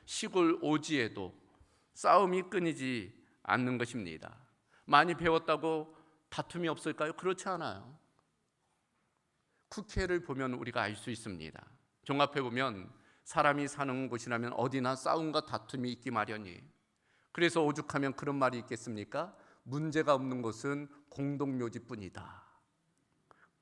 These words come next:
조용한 것은 공동묘지뿐이라는 거. 살아있는 사람들이 있는 곳은 늘 다툼과 갈등,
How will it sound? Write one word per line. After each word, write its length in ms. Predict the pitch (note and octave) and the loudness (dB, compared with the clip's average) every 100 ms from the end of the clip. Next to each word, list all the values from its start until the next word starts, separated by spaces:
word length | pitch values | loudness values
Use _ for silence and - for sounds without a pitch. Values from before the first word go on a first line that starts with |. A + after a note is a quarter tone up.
| _ | _
조용한 440 | - F#3 G3+ F#3+ F3 | 0 4 6 4 2
것은 240 | D#3 F#3 | -2 -4
공동묘지뿐이라는 1120 | - E3+ D3+ D#3 C#3 C3+ E3 D#3 D3 C3 C3 | -4 -4 -4 -2 -4 -6 -10 -10 -10 -12 -16
거. 80 | B2+ _ _ _ _ _ _ _ | -18 _ _ _ _ _ _ _
살아있는 640 | - - G3+ F#3 E3 D#3+ D3+ | -6 2 2 2 0 -2 -6
사람들이 560 | - E3+ D#3+ C#3 C#3+ | -6 -6 -6 -6 -4
있는 180 | C3 C3 | -4 -2
곳은 500 | A#2+ A2 F3+ C3 G2 - - | -4 -4 -4 -4 -8 -14 -4
늘 440 | C3 D3+ E3 E3+ - - - | 2 2 2 -2 -12 -20 -2
다툼과 560 | B2+ - - C3 C3+ | 0 0 -2 0 0
갈등, 580 | - A2 A#2 B2+ A2+ G2 | 0 -6 -6 -8 -8 -8